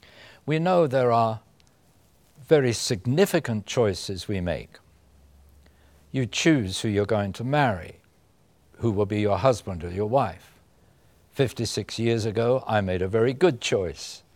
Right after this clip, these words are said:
and I've rejoiced in God ever since in choosing my wife. And the remarkable thing is that she chose me to be her husband. But we're all making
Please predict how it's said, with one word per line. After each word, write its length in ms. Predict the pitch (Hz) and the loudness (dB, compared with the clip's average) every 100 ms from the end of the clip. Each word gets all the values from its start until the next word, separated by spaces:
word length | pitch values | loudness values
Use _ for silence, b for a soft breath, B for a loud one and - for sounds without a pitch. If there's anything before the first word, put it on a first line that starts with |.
| b b b b | b b b b
and 140 | 107 | -6
I've 220 | 107 104 101 | -2 -2 -2
rejoiced 720 | 98 82 117 113 - - - b b b 117 | -6 2 4 4 0 -10 -14 b b b -6
in 180 | 110 | -4
God 400 | 98 107 107 104 | 0 6 6 6
ever 300 | 101 110 101 | 2 -2 -2
since 720 | 95 - 120 87 - - - - _ _ b b b b b 113 | -4 -4 -4 -6 -10 -14 -14 -18 _ _ b b b b b -6
in 160 | 101 | -4
choosing 500 | 87 120 110 98 104 | -2 -2 -2 -4 -4
my 160 | 113 127 | -2 -2
wife. 400 | 156 139 - - - _ _ _ _ _ _ _ _ _ _ - - | 0 -2 -4 -16 -20 _ _ _ _ _ _ _ _ _ _ -20 -14
And 420 | 107 135 143 95 - | -2 0 0 -4 -4
the 140 | 117 | -4
remarkable 720 | 92 98 98 131 156 104 92 92 | -4 -4 0 2 2 0 -6 -4
thing 420 | 123 131 139 135 | -4 -2 -4 -4
is 180 | 135 110 | -4 -4
that 180 | 127 | -6
she 200 | - 135 | -6 -6
chose 500 | 120 - 127 123 107 | -4 0 2 2 -4
me 160 | 117 117 | -2 -2
to 100 | 113 | -2
be 180 | 120 110 | -2 -2
her 180 | 101 98 | 0 -2
husband. 480 | 110 92 - - - - _ _ _ B B B B B | -2 -6 -12 -20 -20 -20 _ _ _ B B B B B
But 120 | 135 | 0
we're 160 | 127 131 | 4 4
all 560 | - 156 160 156 147 - | 4 4 6 4 0 -6
making 760 | 101 120 127 - 123 120 113 | -2 -2 -2 -4 -4 -4 -6